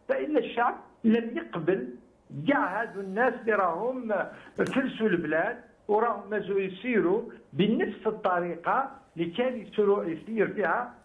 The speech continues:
عهد بوتفليقة. يا، يا، كنت، كنت تهضروا على الحوار.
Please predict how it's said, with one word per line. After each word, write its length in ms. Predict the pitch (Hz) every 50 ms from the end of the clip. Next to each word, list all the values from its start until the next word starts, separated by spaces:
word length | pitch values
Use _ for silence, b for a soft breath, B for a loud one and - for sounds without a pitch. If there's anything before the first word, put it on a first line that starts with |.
| -
عهد 220 | 170 170 208 214 - - -
بوتفليقة. 600 | 165 165 - - 143 151 156 151 113 104 - - - - _ _ _ _ -
يا، 180 | 269 262 262 240
يا، 360 | - 196 190 196 - - - -
كنت، 240 | 240 254 220 240 254 240 214 226 - - -
كنت 160 | 202 190 - 208 220 208 202 185 175 170 160 156 156
تهضروا 320 | 180 190 208 202 208 196 185
على 160 | 180 175 165
الحوار. 600 | 156 - 143 143 151 151 156 151 135 113 101